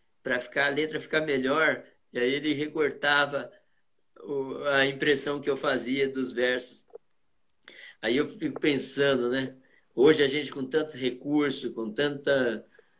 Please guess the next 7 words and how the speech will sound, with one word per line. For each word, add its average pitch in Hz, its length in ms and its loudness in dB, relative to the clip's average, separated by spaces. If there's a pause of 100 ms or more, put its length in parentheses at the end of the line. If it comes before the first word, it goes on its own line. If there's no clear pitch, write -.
(220)
é, 110 760 -2
meios, 123 800 8
né, 139 180 0
de 123 460 0
al-, 127 480 0
alavancarmos 123 1120 2
e 117 580 -6